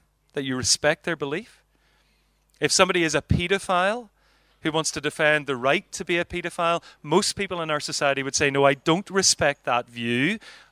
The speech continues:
and that opinion." So even our society still says there are some things that are not worthy of respect.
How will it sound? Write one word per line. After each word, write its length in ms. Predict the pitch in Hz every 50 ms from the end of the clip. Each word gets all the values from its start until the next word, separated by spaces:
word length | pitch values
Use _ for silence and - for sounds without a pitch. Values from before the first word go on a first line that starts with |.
| _ -
and 200 | 147 147 143 143
that 160 | 147 135 135
opinion." 440 | 143 - - 208 214 208 170 143 131
So 200 | - - 156 - - - -
even 320 | - 214 233 240 254 233
our 220 | 202 170 165 175 170
society 500 | - 185 - - 165 156 160 151 151 147
still 320 | - - - 180 165 170
says 280 | 156 - 160 147 147 -
there 200 | - 151 139 135
are 60 | 139
some 260 | - - 151 139 143
things 280 | - 147 139 135 131 -
that 100 | 143 127
are 100 | 127 131
not 380 | 131 135 139 147 160 - _ -
worthy 360 | 123 127 127 127 127 123 117
of 120 | 117 107
respect. 580 | 123 117 - - - 226 190 - _ _ -